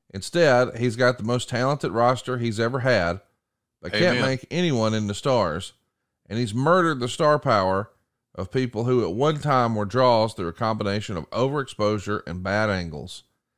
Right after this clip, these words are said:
Speaker 1: So, listen, this is, uh,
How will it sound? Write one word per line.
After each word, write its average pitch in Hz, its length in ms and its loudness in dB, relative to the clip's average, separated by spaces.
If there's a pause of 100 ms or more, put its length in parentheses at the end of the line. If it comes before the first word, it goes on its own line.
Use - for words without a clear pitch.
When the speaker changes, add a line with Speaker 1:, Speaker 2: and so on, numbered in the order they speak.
(960)
Speaker 1:
So, 156 640 4
listen, 131 400 0
this 160 240 -4
is, 165 280 0
uh, 117 460 2